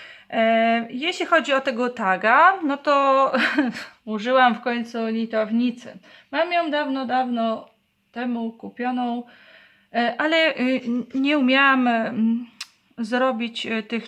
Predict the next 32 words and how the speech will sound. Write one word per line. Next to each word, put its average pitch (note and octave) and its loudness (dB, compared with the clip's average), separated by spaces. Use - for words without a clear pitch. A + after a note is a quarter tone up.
właśnie A3 -4
tych, G#3+ -10
tych A3+ -10
nitów, A#3+ -2
żeby G#3+ -6
one A3 0
się A3 -8
tutaj G#3 -4
ładnie, G#3+ 0
mm, G3+ -6
zaginały. A3 2
No C#4 -2
ale B3+ 2
w - -12
końcu A#3+ -4
tam A3+ 0
obejrzałam, G#3 0
e, F#3+ -2
jeden B3 -4
filmik, A3 -2
drugi, A#3+ -6
ostatnio G3 -6
też G3 -12
Ania B3 0
z - -18
kanału A3+ -2
Album G#3+ -4
Trzy G#3+ -12
Kartka, G#3 -6
pozdrawiam F#3 -6
Aniu, C4 -6
ku-, F#3 -14